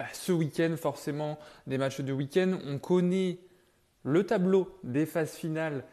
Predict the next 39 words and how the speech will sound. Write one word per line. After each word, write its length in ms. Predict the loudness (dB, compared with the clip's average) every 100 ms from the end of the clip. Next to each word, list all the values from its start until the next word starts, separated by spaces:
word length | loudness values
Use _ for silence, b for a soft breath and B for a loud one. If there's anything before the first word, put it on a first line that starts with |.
| b b -4
euh, 160 | -2
du 160 | 0 -2
top 200 | 0 0
quatorze. 600 | 0 0 2 4 4 4
On 140 | 0 -2
connaît 540 | 0 0 2 2 2
le 160 | 2 0
champion 540 | -2 -4 -4 -2 -4
de 40 | -4
Pro 160 | -4
D 140 | -2 -2
deux. 100 | -2
On 140 | -2
connaît 260 | -2 -4 -6 b b b 0
quelle 160 | 2
équipe 220 | 2 0 0
va 140 | 2
descendre 400 | 4 2 0 -2
en 80 | 0
Pro 160 | 0 2
D 120 | 2
deux. 260 | 2 2 2
On 160 | 0
connaît 360 | -2 -2 -2 -4
quelle 180 | -2 -2
équipe 220 | -2 -2
va 160 | 0
monter 360 | 0 0 -2 -4
en 80 | -4
top 160 | -4 -4
quatorze. 360 | -2 -2 -4 -14 b b b
Bref, 300 | -2 0 0 0
il 20 |
y 40 |
a 40 | -2
beaucoup, 420 | 2 2 2 0
beaucoup 380 | 2 2 2 0
de 120 | 2
news. 220 | 0 0